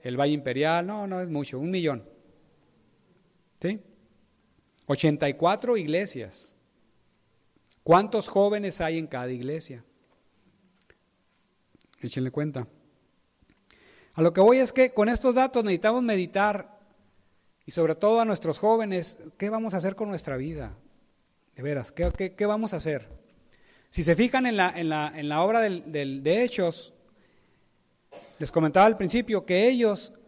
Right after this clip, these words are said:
lo que tenían en mente y en su corazón es eso, ese canto que, que les decía, que ya se me olvidó otra vez. Ese canto que les decía. Ellos dejaron su vida, dejaron todo por ir a predicar el mensaje.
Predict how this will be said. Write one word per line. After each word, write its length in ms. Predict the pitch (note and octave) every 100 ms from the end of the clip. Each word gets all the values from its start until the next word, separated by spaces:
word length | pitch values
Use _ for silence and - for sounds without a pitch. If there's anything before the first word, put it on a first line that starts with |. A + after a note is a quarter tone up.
| -
lo 220 | D3+ D3
que 100 | D3+
tenían 600 | D3 D#3 F#3+ A3+ A3+ G#3
en 180 | D#3+ E3
mente 320 | F#3+ A3 A3
y 60 | F#3+
en 100 | E3
su 140 | D3
corazón 640 | D#3 C#3 - G3 A#3+ A3+ - -
es 200 | F3 G3+
eso, 400 | F#3+ G3+ E3+ D#3+
ese 220 | D#3+ F#3+
canto 360 | E3+ F3+ - -
que, 460 | D3 B2+ A2+ A2+ -
que 80 | A#2+
les 160 | A#2
decía, 280 | A2+ - E3
que 100 | C#3
ya 80 | C#3+
se 80 | D#3+
me 80 |
olvidó 180 | B2+ B2+
otra 180 | D3 C#3
vez. 240 | C#3 - _ _ _ - _ - - - - - - - - - -
Ese 180 | A#3 G#3
canto 300 | F#3+ G3+ F#3+
que 80 | G#3
les 120 | F3+
decía. 480 | D3+ - G3 G3+ C#3 - - - - - - _
Ellos 220 | F#3 A#3
dejaron 340 | A3 G3+ A#3 C4
su 200 | - G3
vida, 420 | C4+ C4+ A3+ G3+ - - - - _ _
dejaron 540 | D3+ D3 G3+ A#3 A3+ -
todo 680 | B3+ C4+ A#3+ G#3+ F#3+ - -
por 180 | D#3+ D#3+
ir 200 | G#3+ A3+
a 100 | A3+
predicar 380 | F#3 D#3 E3+
el 100 | G3
mensaje. 520 | F3+ C#3+ E3 F3+ D3